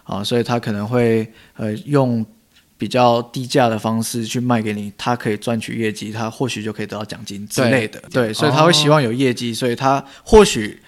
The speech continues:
Speaker 1: 他价格他还可以接受，他不，他不要拿那么多利润，
Speaker 2: 嗯。
Speaker 1: 那他就会卖给你，
Speaker 2: 嗯。
Speaker 1: 这是第一点。
Speaker 2: OK。
Speaker 1: 然后第二点是用现金买，你当然会比较好，好说话。
Speaker 2: 对，刚刚有说，嗯哼。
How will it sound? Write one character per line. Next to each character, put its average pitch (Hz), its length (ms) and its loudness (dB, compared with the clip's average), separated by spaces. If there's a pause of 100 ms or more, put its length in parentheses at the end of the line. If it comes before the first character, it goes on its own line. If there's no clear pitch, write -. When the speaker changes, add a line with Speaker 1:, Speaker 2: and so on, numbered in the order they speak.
(140)
Speaker 1:
他 156 180 2
价 160 220 4
格 123 160 0
他 120 120 -2
还 123 100 -2
可 117 80 -8
以 110 80 -2
接 113 180 -4
受， 110 320 -6 (220)
他 - 100 0
不， 127 160 -4 (200)
他 - 100 -4
不 127 100 -6
要 120 140 0
拿 110 140 0
那 117 80 0
么 113 100 0
多 110 140 -2
利 110 140 -2
润， - 220 -6 (120)
Speaker 2:
嗯。 107 260 -4
Speaker 1:
那 117 100 -2
他 113 140 -4
就 110 60 -2
会 107 80 0
卖 107 120 -4
给 - 140 -12
你， - 180 -20 (120)
Speaker 2:
嗯。 107 120 -6
Speaker 1:
这 107 80 -4
是 120 120 0 (180)
第 110 160 -4
一 110 60 -4
点。 - 200 -14 (120)
Speaker 2:
OK。 117 180 -10
Speaker 1:
然 101 120 -4
后 131 100 4
第 151 80 6
二 156 80 8
点 117 160 2
是 123 140 0
用 127 180 2
现 123 180 0
金 110 160 -2
买， 110 180 -6
你 117 160 -2 (240)
当 123 160 4
然 113 160 4
会 127 140 -2
比 123 100 -4
较 117 80 0
好， 107 220 -6
好 - 160 -14
说 117 100 -2
话。 - 0 -
Speaker 2:
对， - 40 -4
刚 110 120 2
刚 139 120 2
有 110 120 2
说， 104 420 -6
嗯 123 120 -2
哼。 123 260 -4